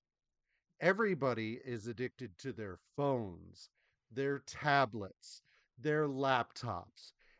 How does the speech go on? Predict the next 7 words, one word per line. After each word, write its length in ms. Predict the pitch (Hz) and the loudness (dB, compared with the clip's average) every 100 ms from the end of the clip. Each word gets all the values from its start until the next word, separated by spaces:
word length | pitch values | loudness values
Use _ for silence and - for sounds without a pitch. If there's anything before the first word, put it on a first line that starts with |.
| - | -6
And 160 | 165 | -2
it's 220 | 165 - | 0 -2
just 260 | - 175 - | -6 -6 -2
like, 220 | 147 135 120 | -2 -2 -4
"Wow, 760 | 113 139 151 127 104 90 82 - _ _ - - - | 0 6 8 8 4 -2 -8 -16 _ _ -20 -20 0
that's 380 | 160 160 - - - | 4 4 2 -8 -6
cool." 360 | 151 135 107 | -2 -2 -2